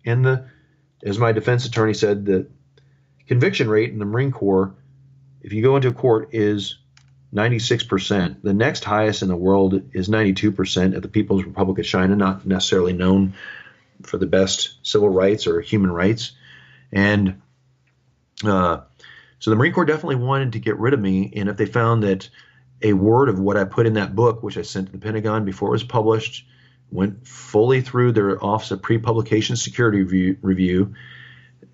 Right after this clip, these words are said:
They first took, you know, three times as long as they said they would originally take, then nine times as long. Uh, they definitely didn't want this out. They, they stalled in allowing the courtroom transcripts for eleven years until we threatened to take them to federal court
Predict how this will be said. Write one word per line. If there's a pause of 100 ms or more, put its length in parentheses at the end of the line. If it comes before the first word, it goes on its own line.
(100)
They
first
took, (920)
you
know, (1300)
three
times
as
long
as
they
said
they
would
originally
take,
then
nine
times
as
long. (340)
Uh,
they
definitely
didn't
want
this
out.
They, (340)
they
stalled (180)
in
allowing
the
courtroom
transcripts
for
eleven
years
until
we
threatened
to
take
them
to
federal
court